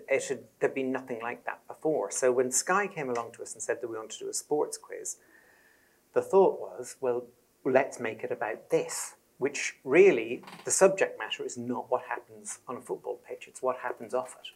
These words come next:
There's an amazing soap opera that people are genuinely obsessed with, and a new audience is obsessed with it. And, um,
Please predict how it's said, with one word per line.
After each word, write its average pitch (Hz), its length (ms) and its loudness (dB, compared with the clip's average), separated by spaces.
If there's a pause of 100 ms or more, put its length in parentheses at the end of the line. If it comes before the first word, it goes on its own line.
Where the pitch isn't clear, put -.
(120)
There's 117 180 0
an 123 100 -2
amazing 127 760 0
soap - 340 0
opera 110 260 -6
that - 200 -10
people 117 320 -8
are 113 100 -4
genuinely 113 760 -2
obsessed 127 460 -2
with, 107 120 -8 (480)
and 120 100 -4
a 123 60 0
new 131 260 0
audience 139 560 4
is - 120 -20
obsessed - 480 -10
with 95 120 -14
it. - 100 -16 (680)
And, 127 340 0
um, 123 440 6